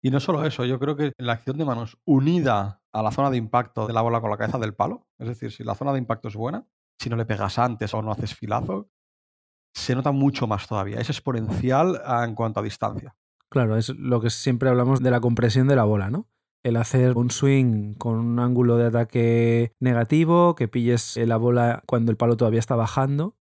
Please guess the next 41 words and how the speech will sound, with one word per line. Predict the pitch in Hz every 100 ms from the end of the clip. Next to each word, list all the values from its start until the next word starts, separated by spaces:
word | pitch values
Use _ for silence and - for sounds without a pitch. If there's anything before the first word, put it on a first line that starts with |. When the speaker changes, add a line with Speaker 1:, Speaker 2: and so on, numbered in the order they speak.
| _ _
Speaker 2:
que | - 131 123 123 120 117 -
impactes | - 135 123 143 - 143
en | 143 139
el | 131
centro | 143 135 135
de | 131
la | 127
cara | 131 131
del | 131
palo | 123 147 156 180 269 -
con | 131
ese | 127 135
movimiento | 131 131 131 131 135
de | 131
manos | 143 143 156 190 - -
que | -
hace | 117 135
que | 123
la | 110
velocidad | 113 110 - 117 117
del | 120 123
palo, | 123 123 127
pues, | 123
en | 117
ese | 113 127
momento | 120 123 127 139 170 _ _ _ _
se | - - 120
esté | 110 - 127
incrementando | 127 135 131 120 135 135 123
todavía, | 120 131 160 107
que |
no | 104
estés | 120 135
frenando | - 135 131 135 139 131
el |
golpe, | 127 139 143 135
que |
muchas | 120 120 127
veces | 127 127
nos | 120 -
pasa | 135 135 151